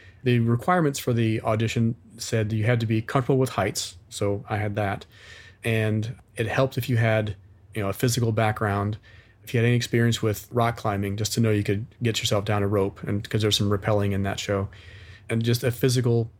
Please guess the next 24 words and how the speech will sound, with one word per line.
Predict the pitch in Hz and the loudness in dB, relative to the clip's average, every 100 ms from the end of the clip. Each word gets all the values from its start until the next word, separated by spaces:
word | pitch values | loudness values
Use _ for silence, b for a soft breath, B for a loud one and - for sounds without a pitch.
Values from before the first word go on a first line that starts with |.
| _ | _
capabilities. | 135 120 113 135 107 104 110 | -2 0 2 2 2 -4 -2
And | 117 110 | -2 2
so | 123 117 117 B B | 4 2 0 B B
the | 127 | 2
audition | 120 127 120 | 4 4 2
itself | 110 - 127 120 - - - - - | 0 0 2 0 -4 -18 -20 -20 0
involved | 120 110 117 117 | 2 4 4 4
all | 107 98 | 2 0
those. | 101 - - | -2 -6 -4
The | 120 | 0
process | 131 120 120 107 | 2 2 2 0
involves | 107 104 104 104 - - - _ | -2 0 0 0 -6 -14 -20 _
first | - 120 | -2 0
a | 107 | -2
type | - 113 104 | -2 0 0
out, | 98 95 | 0 -4
the | 113 | -2
physical | 127 110 110 107 | 0 0 0 0
look, | 104 110 - b b b b b - | 0 -2 -10 b b b b b -2
and | 113 | 0
then | 110 107 107 107 - | 2 2 -2 -6 -10
a | - | -6
strength | 117 - 117 120 120 | -6 -2 2 2 0
test, | - 120 120 - - | 0 0 0 -4 -8